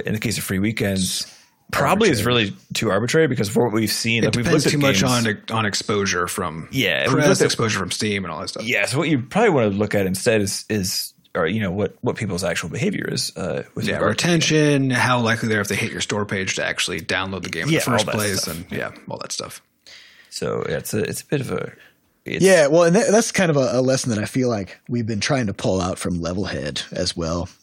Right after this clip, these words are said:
Speaker 2: In, in looking at, like, other games that have launched around, around the same time, looking at games like Deck Splash, looking at games like Totally Accurate Battle Simulator, and some, some of these, like, bare bones early access indie games that are just, like, goofy physics sims, you know?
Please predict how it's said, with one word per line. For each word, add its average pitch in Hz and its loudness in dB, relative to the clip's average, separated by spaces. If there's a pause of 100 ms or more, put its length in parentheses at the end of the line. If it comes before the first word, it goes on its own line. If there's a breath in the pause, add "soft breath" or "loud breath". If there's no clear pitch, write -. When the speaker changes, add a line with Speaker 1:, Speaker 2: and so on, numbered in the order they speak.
(100)
Speaker 2:
In, 117 2
in 160 4
looking 170 4
at, 131 2
like, 107 0
other 160 6
games 139 2
that 113 -2
have 110 0
launched 110 0
around, 101 -2 (100)
around 104 -2
the 104 -2
same 95 -2
time, 165 2
looking 123 -2
at 101 -2
games 104 0
like 92 -4
Deck 95 -4
Splash, 87 -2
looking 104 0
at 87 -4
games 101 -2
like 90 -2 (400 loud breath)
Totally 160 4
Accurate 139 2
Battle 117 2
Simulator, 92 -2 (260)
and 143 0
some, 180 2
some 185 4
of 170 6
these, 143 4
like, 123 0
bare 127 2
bones 123 2
early 113 2
access 110 0
indie 110 0
games 120 2
that 101 -2
are 98 -2
just, 95 -2
like, 92 -4
goofy 104 -4
physics - -4
sims, 67 -6
you 104 0
know? 85 -4